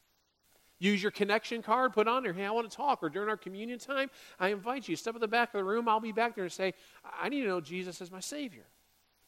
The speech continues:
I need to know what it means to be a Christian." We wanna help you on that journey.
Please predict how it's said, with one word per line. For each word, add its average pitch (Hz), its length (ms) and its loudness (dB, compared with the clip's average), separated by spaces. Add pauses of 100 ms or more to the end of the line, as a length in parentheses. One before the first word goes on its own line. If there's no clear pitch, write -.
(100)
I 175 80 2
need 233 120 2
to 226 60 2
know 220 120 8
what 220 140 8
it 196 80 0
means 214 220 -4
to 233 80 -6
be 247 120 -2
a 254 60 -2
Christian." 247 520 -8
We 196 140 0
wanna 233 220 0
help 208 240 2
you 185 160 2
on 175 140 2
that 180 180 -4
journey. 214 340 -2